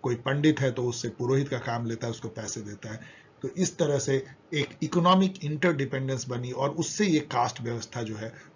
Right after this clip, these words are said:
वो सुदृढ़ होती चली गई और एक तरह का birth आधारित हो गया। इसी से जाति जो है निकली। और चूंकि हर रीजन में अलग-अलग तरह के <clears throat> जो occupation थे, अलग-अलग तरह के इकोनॉमिक requirement थी, इसीलिए हर रीजन में अलग-अलग तरीके से जाति का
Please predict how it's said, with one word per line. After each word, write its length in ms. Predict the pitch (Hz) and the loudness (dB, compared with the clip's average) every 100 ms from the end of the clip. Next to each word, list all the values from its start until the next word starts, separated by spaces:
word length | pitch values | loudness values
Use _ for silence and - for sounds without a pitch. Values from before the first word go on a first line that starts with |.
| 156 | -2
वो 80 | |
सुदृढ़ 480 | 151 185 147 139 151 - - 139 | 0 2 2 2 0 -6 -6 -2
होती 220 | - 127 | -2 -2
चली 300 | 123 117 117 | -4 -2 -2
गई 160 | 120 | -2
और 160 | 127 147 | 0 0
एक 120 | 160 | 0
तरह 180 | 139 127 | 0 -2
का 140 | 131 | -2
birth 360 | 117 110 123 - - - - | -4 -4 -4 -6 -20 -20 -10
आधारित 460 | 113 113 110 104 - | -8 -6 -6 -8 -8
हो 60 | |
गया। 140 | 101 107 | -10 -6
इसी 240 | 151 - 202 | -2 0 2
से 160 | 151 | 2
जाति 360 | 123 113 - 123 | 2 -2 -2 -2
जो 140 | 113 | -4
है 100 | 104 | -4
निकली। 280 | 110 117 117 117 - - | -6 -4 -6 -6 -18 -4
और 100 | 143 | -2
चूंकि 300 | 135 196 214 | 0 2 2
हर 300 | 196 - 190 | 2 6 4
रीजन 360 | 156 151 143 147 | 6 2 4 2
में 140 | 143 | 2
अलग-अलग 600 | 135 139 151 143 139 135 - - - - | -2 4 4 6 4 2 -2 -20 -20 -2
तरह 240 | 135 135 131 | 2 2 2
के 260 | 135 127 | 0 -2
<clears throat> 320 | 120 - - | -2 -8 -4
जो 260 | 160 120 113 | -2 0 0
occupation 680 | 110 - 135 156 151 165 139 | -2 -2 2 4 4 2 2
थे, 180 | 147 | 2
अलग-अलग 520 | 139 127 135 127 123 120 | 2 2 2 2 -2 -2
तरह 200 | 120 120 | -2 0
के 100 | 117 | -2
इकोनॉमिक 580 | 113 135 123 127 113 | -4 -4 -2 -4 -4
requirement 540 | 110 - 139 147 165 143 | -8 2 4 6 4 2
थी, 220 | 147 139 - - - 156 | 0 -2 -4 -20 -6 -4
इसीलिए 380 | 147 165 151 | 2 4 4
हर 260 | 127 135 156 | 4 4 2
रीजन 320 | 135 127 131 | 2 2 0
में 100 | 131 | -2
अलग-अलग 540 | - 147 180 160 135 - | 0 4 6 6 2 0
तरीके 320 | 123 120 127 | -4 -2 -2
से 160 | 131 | -2
जाति 340 | 110 110 113 127 | -2 -4 -2 -4
का 280 | 123 120 | -4 -6